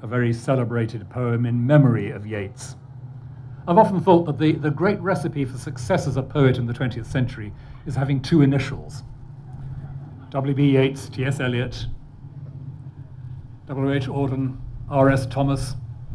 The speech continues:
and those of us who are not particularly successful poets realize belatedly we should have found a second initial somewhere. But Auden's celebration of Yeats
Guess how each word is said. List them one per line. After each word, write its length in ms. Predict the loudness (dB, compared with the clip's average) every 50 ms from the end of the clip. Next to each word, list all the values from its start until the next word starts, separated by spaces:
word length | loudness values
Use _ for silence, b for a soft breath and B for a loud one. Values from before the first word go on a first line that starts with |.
| -8 B B B B B B B B B B 0
and 120 | 2 4 6
those 180 | 6 6 6
of 60 | 4
us 100 | 2 2
who 100 | 2 2
are 60 | 4 6
not 260 | 8 6 6 6 0
particularly 420 | -4 -6 -6 -6 -6 -4 -6 -6
successful 500 | -6 -6 -6 -2 0 0 0 0 -2 -2
poets 420 | 0 4 6 6 6 6 4 2 4
realize 460 | 6 8 8 10 8 8 6 4 2
belatedly 640 | -2 -6 -6 -4 -6 -6 -6 -8 -10 -8 -8 -8 B B B B
we 80 | B -6
should 160 | -4 -4 -4
have 120 | -4 -2
found 200 | -2 -2 0 0
a 40 | 2
second 340 | 2 2 0 0 -4 -6 -8
initial 400 | -6 -8 -8 -10 -12 -14 -18 -20
somewhere. 420 | -20 -20 -20 -20 -18 -16 -14 -12 -12 -12 -12 -14 -14 -14 -14 -14 -14 -12 -14 -14 -14 -14 -16 -16 -18 -20 -20 b b b b b b
But 120 | -8 -8 -6
Auden's 560 | 0 6 8 8 8 8 6 4 2 0 0
celebration 640 | -2 -2 -2 -2 -2 -2 -2 -4 -4 -6 -8 -12 -12
of 120 | -12 -10
Yeats 460 | -8 -8 -8 -10 -12 -16 -20 -20 -20